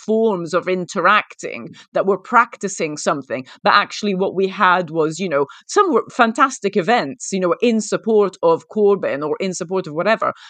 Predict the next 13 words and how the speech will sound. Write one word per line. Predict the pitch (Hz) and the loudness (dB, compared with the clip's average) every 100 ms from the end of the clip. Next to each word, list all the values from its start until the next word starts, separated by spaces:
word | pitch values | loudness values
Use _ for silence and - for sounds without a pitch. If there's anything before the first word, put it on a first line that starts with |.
| - | -4
but | 185 | -4
it's | - 214 | -2 0
not | 220 214 | 0 2
actually | 202 196 - 185 | -2 -2 -2 -2
as | 165 | 0
a | 170 | 0
radical | 175 180 - 170 | 0 0 -4 -6
form | 160 - 196 185 156 151 156 - _ - | -6 -4 0 2 2 0 -2 -12 _ 2
or, | 208 196 185 | 4 6 2
like, | 175 170 - | 0 0 0
ideologically | 180 175 170 190 196 196 - 185 185 175 | 2 2 2 2 2 0 0 -6 -4 -2
moving | 175 175 165 156 | 0 -2 -2 0
us | 139 151 - - | -2 -2 -10 -16